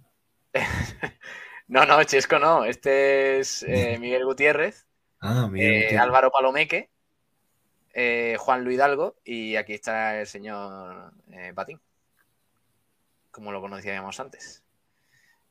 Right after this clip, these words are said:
Speaker 1: Y eso era el estudio de Onda Javega, que es el, eh, es la emisora donde empezamos a reemitir el, el programa de Frecuencia Malavista, de doce a dos de la tarde. Pero luego, unos meses después, en febrero en concreto,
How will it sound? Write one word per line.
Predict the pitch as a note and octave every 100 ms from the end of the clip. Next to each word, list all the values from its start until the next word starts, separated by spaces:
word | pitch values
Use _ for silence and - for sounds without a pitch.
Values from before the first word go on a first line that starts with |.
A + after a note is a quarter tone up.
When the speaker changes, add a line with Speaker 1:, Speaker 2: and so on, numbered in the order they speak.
| _ B2
Speaker 1:
Y | A#2+ A2+ A2 A2 G#2+ A2
eso | A2 C3+
era | C3 D3+
el | D3+
estudio | - C3+ C3 D#3+
de | C#3+
Onda | B2 C3+ D#3
Javega, | - D#3+ B2+ F2+
que | - G#2+
es | -
el, | D3+ D3 B2+ _ -
eh, | B2+ A#2 A2 F#2+
es | A#2 - C3+
la | C#3
emisora | C#3 B2 C#3+ D3
donde | C#3 C3 A2+
empezamos | G2+ G#2 G#2+ A2+ C3+ C#3 - - _ _ _ _ _ _
a | B2 A#2+ A#2 A2+ A2+ -
reemitir | A#2+ A#2+ B2 A#2+ A#2 B2+ C#3 E3 _ _ -
el, | A#2 A2 G#2 G#2 G2 G2 F2
el | - A2+
programa | G2 G2 A#2+
de | B2
Frecuencia | C3+ B2 A#2 A2+
Malavista, | F#2 F#2 - - -
de | G#2+
doce | G#2+ -
a | G2+
dos | G2 F#2+
de |
la | G2
tarde. | - - _ _ _ _ _ _
Pero | B2 A#2 A2
luego, | A#2 C#3 D3
unos | C#3 C#3
meses | C3+ C#3
después, | C3+ E3 D#3+
en | G2+
febrero | - F#2+ A2 B2
en | B2+
concreto, | B2+ B2 C3+ D3+